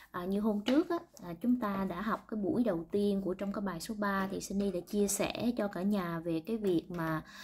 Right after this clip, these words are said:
à, chia cái động từ rồi, phải không ạ? Thì chúng, lúc đó thì Sunny thì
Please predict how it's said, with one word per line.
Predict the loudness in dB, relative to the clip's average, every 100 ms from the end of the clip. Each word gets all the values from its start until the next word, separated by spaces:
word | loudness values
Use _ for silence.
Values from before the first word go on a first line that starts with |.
| -14 -14 -6
à, | -2 -2 2
chia | 6 6 6
cái |
động | 2 2 4
từ | 6 6
rồi, | 4
phải | 2 2
không | 4
ạ? | 2 0
Thì | 0 2
chúng, | 4 2 4
lúc | 2 4
đó | 4 6
thì | 4
Sunny | 4 6 6 6
thì | 4 0